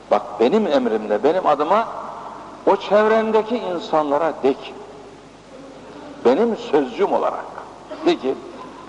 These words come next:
"Ma enzelallahu leküm bir rizk." Allahu Zülcelal'in size indirdiği rızıklar var ya, gökten yağmuru indiriyor,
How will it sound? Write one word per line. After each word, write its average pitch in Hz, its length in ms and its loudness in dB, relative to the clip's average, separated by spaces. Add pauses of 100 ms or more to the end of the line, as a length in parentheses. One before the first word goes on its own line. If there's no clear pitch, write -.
(960)
"Ma 185 340 4
enzelallahu 165 1040 2
leküm 147 260 -2 (140)
bir 117 200 -2
rizk." 127 240 -2 (2250)
Allahu 175 500 2
Zülcelal'in 190 640 0 (800)
size 202 480 4
indirdiği 165 680 2
rızıklar 127 500 0
var 127 220 2
ya, 127 180 -6 (1600)
gökten 120 300 2
yağmuru 135 480 2
indiriyor, 117 500 -2